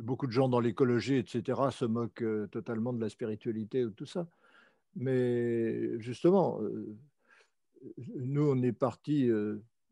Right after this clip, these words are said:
no-, notre fond, c'est avant tout la métaphysique et la connaissance de soi et la, la dé-, euh, la réalisation spirituelle. Mais euh,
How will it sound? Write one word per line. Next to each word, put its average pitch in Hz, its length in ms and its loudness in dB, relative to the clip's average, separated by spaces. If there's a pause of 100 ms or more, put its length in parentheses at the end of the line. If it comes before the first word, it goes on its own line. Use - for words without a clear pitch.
(100)
no-, 113 220 -2
notre 120 260 -2
fond, 165 140 2
c'est 123 220 2
avant 117 220 0
tout 147 120 0
la 131 120 6
métaphysique 117 720 0
et 127 40 2
la 110 120 2
connaissance 110 500 -2
de 107 120 -4
soi 135 400 4
et 107 140 2
la, 98 260 -4 (100)
la 104 100 -8
dé-, - 220 -14 (220)
euh, - 240 -14 (480)
la 131 140 -2
réalisation 131 880 6
spirituelle. 117 640 2 (520)
Mais 123 760 0 (340)
euh, - 280 -14